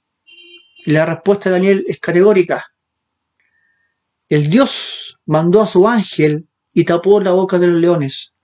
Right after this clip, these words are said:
Pero ¿por qué Dios hizo eso en la vida de Daniel? Porque su confianza no estaba en las circunstancias. La confianza de Daniel era realmente en Dios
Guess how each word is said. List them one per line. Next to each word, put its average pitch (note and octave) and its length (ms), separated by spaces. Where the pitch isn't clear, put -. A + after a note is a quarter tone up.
Pero E3+ 180
¿por F3+ 260
qué C4 340
Dios A#3+ 640
hizo G#3 320
eso G3+ 180
en G3 60
la F#3+ 140
vida F#3+ 200
de G3 60
Daniel? G3 400
Porque F3 320
su - 140
confianza G3+ 960
no E3+ 160
estaba A3+ 280
en A3 60
las G#3+ 120
circunstancias. G3+ 1080
La D#3+ 140
confianza G3+ 960
de F3 120
Daniel G#3 460
era A3 340
realmente G#3+ 800
en E3+ 220
Dios - 580